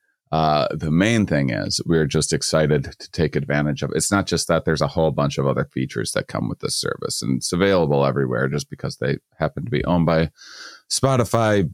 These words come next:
you can still listen, watch everywhere as other apps add a video. Uh, we hope to be the first, um, taking advantage of that as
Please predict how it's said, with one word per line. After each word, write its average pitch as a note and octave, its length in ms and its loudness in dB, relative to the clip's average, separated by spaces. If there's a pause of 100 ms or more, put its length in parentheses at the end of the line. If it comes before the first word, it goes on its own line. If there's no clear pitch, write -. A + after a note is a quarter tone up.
you F2 180 2
can D#2 480 2
still D#2 440 2
listen, D2+ 360 2
watch D2+ 340 0
everywhere F#2 640 4 (240)
as F2 380 2
other F#2 400 2
apps F#2 440 0
add F2+ 320 2
a E2 60 2
video. F2+ 640 2 (440)
Uh, D2 280 2
we D2+ 140 4
hope D#2 300 0
to - 100 -10
be C#2+ 400 0 (220)
the C#2+ 240 -2
first, - 680 -4
um, C#2 520 -4 (100)
taking D#2+ 360 0
advantage D2+ 680 0
of D2+ 240 0 (160)
that D2 520 0 (140)
as C#2 400 -2